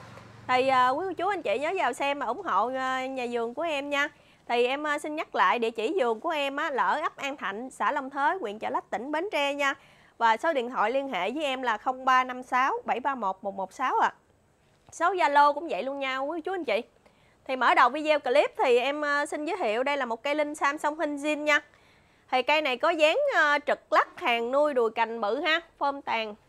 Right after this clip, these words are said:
mịn rồi. Và cây đang lên đầu bông rất là nhiều ha, đang cho hoa trên cây, hàng thuần chậu nha quý chú anh chị. Linh sam song hình zin.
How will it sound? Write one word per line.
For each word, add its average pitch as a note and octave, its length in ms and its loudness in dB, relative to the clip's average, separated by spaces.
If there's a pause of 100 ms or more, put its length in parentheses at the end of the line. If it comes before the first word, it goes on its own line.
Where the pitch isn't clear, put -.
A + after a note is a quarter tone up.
(320)
mịn G#3 240 -6
rồi. A#3 200 6 (480)
Và A#3+ 160 8
cây C#4+ 200 0
đang C#4+ 240 0
lên C#4 160 0
đầu B3 140 4
bông C4 240 4
rất A4 140 -4
là D#4 80 -2
nhiều A#3 300 0
ha, D#4 200 4 (280)
đang C4+ 200 -4
cho C#4 100 4
hoa C#4 200 2
trên C#4+ 180 -8
cây, C#4 260 4 (200)
hàng A3+ 200 -2
thuần A#3 260 -2
chậu G#3+ 220 2
nha C#4 140 -2
quý D#4 280 -2
chú E4+ 80 -2
anh F4+ 160 -2
chị. G3+ 140 2 (1200)
Linh D4+ 160 2
sam D#4+ 180 4
song D4+ 180 -2
hình D4 180 -2
zin. D4 280 8